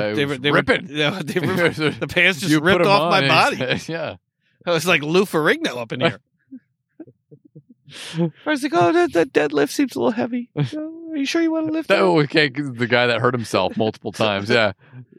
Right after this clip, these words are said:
Speaker 2: Okay.
Speaker 1: I think you should be deadlifting, like, a hundred thirty-five, not,
Speaker 2: You
Speaker 1: not,
Speaker 2: probably should
Speaker 1: not,
Speaker 2: be,
Speaker 1: not
Speaker 2: yeah.
Speaker 1: two seventy-five.
Speaker 2: Yeah,
Speaker 1: I, I think that's
Speaker 2: and
Speaker 1: too much.
Speaker 2: End up at the hospital. Go to urgent care again.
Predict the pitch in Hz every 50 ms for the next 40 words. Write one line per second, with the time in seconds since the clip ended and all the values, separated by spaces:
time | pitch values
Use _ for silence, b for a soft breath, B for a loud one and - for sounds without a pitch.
0 | _ - 131 123 131 131 - 131 107 98 95 - - 330 285 330 311 - 339 269
1 | 320 262 320 330 - 285 311 311 254 - - 269 285 302 - - 269 294 294 294
2 | 247 - 294 285 285 - - 294 294 294 294 254 262 285 302 247 311 330 277 294
3 | 302 294 - 339 339 339 320 320 294 - 302 - 277 294 285 285 320 330 330 330
4 | 302 226 190 - 269 269 285 277 262 - 254 - - 262 262 277 - 269 - -
5 | - 320 - - - 311 285 285 285 - - - - 160 175 175 - 170 - -
6 | 165 165 175 - - 160 127 107 - 135 131 139 139 143 139 139 135 - 147 139
7 | 135 - 123 117 -